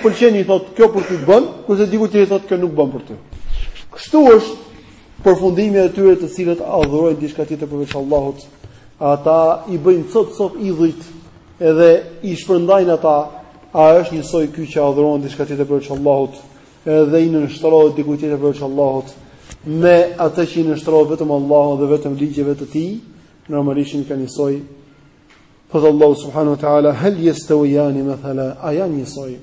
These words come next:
Siç ka thënë Jusufi alayhi salatu wassalam, i thot shokëve të vet në burg: "A arbabu mutafarriquna khayrun am Allahu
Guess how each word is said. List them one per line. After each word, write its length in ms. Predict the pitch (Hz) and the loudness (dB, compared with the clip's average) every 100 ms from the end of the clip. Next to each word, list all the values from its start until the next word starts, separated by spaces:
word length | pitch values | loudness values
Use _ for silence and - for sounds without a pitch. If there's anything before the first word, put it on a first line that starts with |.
| _ _ _ _ _ _ _ - - | _ _ _ _ _ _ _ -20 -12
Siç 160 | 151 | -4
ka 140 | 147 143 | -2 -2
thënë 240 | 156 151 | -2 -2
Jusufi 400 | 143 156 143 151 | -2 -4 -4 -2
alayhi 240 | 143 143 139 | -2 -2 -4
salatu 340 | 143 143 143 | -4 -4 -4
wassalam, 360 | 131 147 151 143 | -8 -2 -2 -2
i 40 | |
thot 220 | 151 151 | -4 -4
shokëve 240 | 180 165 165 | -4 -6 -6
të 120 | 156 | -4
vet 140 | 165 | -6
në 120 | 147 143 | -6 -2
burg: 240 | 156 123 - - - _ - - _ _ _ _ _ _ _ _ _ _ _ _ _ _ _ _ _ _ _ _ _ _ _ | -2 -2 -10 -20 -20 _ -20 -20 _ _ _ _ _ _ _ _ _ _ _ _ _ _ _ _ _ _ _ _ _ _ _
"A 60 | 220 226 | 2 4
arbabu 540 | 220 180 170 233 202 208 | 4 4 4 4 2 0
mutafarriquna 1000 | 196 202 185 196 190 175 175 190 185 165 - | 0 -2 -2 -2 -2 -2 -2 -4 -2 -4 -2
khayrun 420 | 190 180 165 151 | 2 4 2 0
am 160 | 202 180 | -4 -2
Allahu 400 | 160 160 165 | 0 2 0